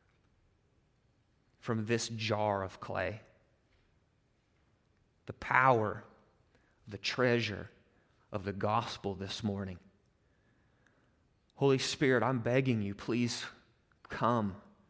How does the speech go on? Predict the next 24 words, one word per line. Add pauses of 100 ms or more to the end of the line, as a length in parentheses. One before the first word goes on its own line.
(260)
fill
us
this
morning. (1900)
Clothe
this
time
with
power (280)
so
that
the (540)
message
this
morning
would
not
be
in
word
only,
but
so
that